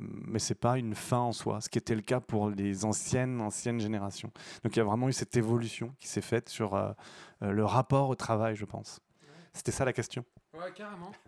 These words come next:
Speaker 2: On est en plein dans la question. Euh, merci, je trouve ça, euh, passionnant. Euh, parce que, euh, attends, j'essaie de, de rejoindre ce que, non, non, mais oui, parce que, en fait, oui, je, je t'ai, je te posais cette question,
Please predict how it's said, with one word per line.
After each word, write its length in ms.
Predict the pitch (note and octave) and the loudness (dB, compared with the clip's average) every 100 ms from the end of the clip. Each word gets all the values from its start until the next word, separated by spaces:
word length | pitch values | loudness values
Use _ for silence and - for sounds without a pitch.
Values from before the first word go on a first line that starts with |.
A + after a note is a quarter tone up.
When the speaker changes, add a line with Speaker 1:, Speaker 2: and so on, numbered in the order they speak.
| - D3 | -20 -12
Speaker 2:
On 80 | D#3 | -10
est 60 | |
en 120 | D3+ | -8
plein 200 | D3+ F#3+ | -4 0
dans 120 | A3+ G#3+ | 4 4
la 100 | F3 | 4
question. 460 | E3 - E3 G3+ | 2 2 4 4
Euh, 340 | D3+ B2+ B2 A#2+ - - B2+ | 4 4 0 -2 -4 -8 0
merci, 360 | C3+ E3 - - | 2 2 2 -4
je 80 | D3+ | -4
trouve 180 | D3+ | -6
ça, 300 | C#3 F3+ D3+ - _ _ | -2 0 0 -2 _ _
euh, 500 | C#3+ C3+ C3 B2 - C#3 | -4 -2 -4 -8 -10 0
passionnant. 580 | F3+ E3+ - F3+ D#3 A#3 - - - - - - - | 2 4 6 6 6 2 -4 -10 -10 -10 -12 -14 0
Euh, 1000 | D3+ D#3 D3+ C#3+ C#3 C#3 C#3 C#3 C#3 C#3 C#3 C#3+ - | 4 6 6 4 4 2 2 -2 -4 -4 -4 -2 4
parce 320 | E3 D3 F3 | 4 6 4
que, 200 | E3 - | 2 4
euh, 1600 | F#3+ F#3 E3+ D#3 D#3 D3 C#3+ C#3 C#3 C3+ C3+ C3+ C#3 C#3+ C#3+ C#3+ | 6 8 6 4 2 4 4 4 2 2 0 -2 -2 -2 -2 -4
attends, 160 | C#3 C#3+ | -2 0
j'essaie 320 | C3 C#3 E3+ | 2 2 2
de, 200 | D#3+ D3+ | 4 2
de 120 | D#3+ | 2
rejoindre 440 | D3 D3 D#3 F3 F3+ | 2 4 4 4 2
ce 100 | - | 2
que, 220 | E3 D#3+ | 2 4
non, 160 | F3 G3 | 6 8
non, 120 | G#3+ | 8
mais 120 | G#3 | 8
oui, 160 | A3 G#3+ | 6 4
parce 200 | F3+ - | 4 6
que, 100 | F#3 | 4
en 180 | E3+ | 4
fait, 300 | E3+ A3+ - F#3 | 2 2 0 2
oui, 300 | G3 F3+ - _ _ _ _ _ - | 2 2 -2 _ _ _ _ _ -2
je, 120 | D#3 - | -2 2
je 160 | D3 | 2
t'ai, 180 | D#3+ F#3 - | 4 2 0
je 160 | D#3+ D3+ | -2 2
te 140 | D#3 | 4
posais 340 | F#3 G3+ F#3 A3 | 4 2 2 2
cette 220 | G3+ E3+ | 2 2
question, 400 | F3 - F3 | 0 0 0